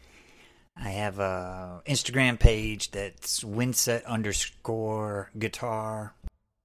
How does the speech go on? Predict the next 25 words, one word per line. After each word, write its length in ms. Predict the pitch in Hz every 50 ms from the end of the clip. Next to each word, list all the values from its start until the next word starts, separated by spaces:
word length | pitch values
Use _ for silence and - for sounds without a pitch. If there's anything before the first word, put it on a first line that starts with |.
| _ _ _ _ _ _ _ _ -
Those 260 | 123 131 135 120 131
are 100 | 127 123
the 320 | 117 117 117 113 110 107 - -
platforms 640 | - - 123 113 - - - 117 113 110 110 104
that 100 | 101 107
I 120 | 104 101 101
really 460 | 101 101 101 101 104 104 104 101 101
do 540 | 95 98 104 104 104 101 98 98 98 95 92 - - - - _ _ -
anything 440 | - 98 95 92 - - 101 95 90
on. 240 | 90 90 92 92 - - - - - - - - - - - - - - - -
I 80 | - 135
don't 120 | 139 139
have 120 | 147 143
a 40 | 131
website 460 | 117 117 110 107 - - - 107 98
yet 300 | 95 107 104 107 113 -
'cause 180 | - 117 117 113
I'm 160 | 120 117 127
not 160 | 131 135 131
selling 320 | - - 123 113 110 107 98
anything. 500 | 98 98 95 87 - - 98 92 92 90 - _ _ _ _ _ _ _ _ _ _ _ _ _ _ _ _ _ _ _ _ _ _
I 680 | - 110 110 107 107 107 104 104 101 101 98 98 98 95
have 220 | 113 107 98 92
no 220 | 98 104 107 120 123
idea 760 | 123 123 123 120 123 120 117 117 117 117 117 113 107 127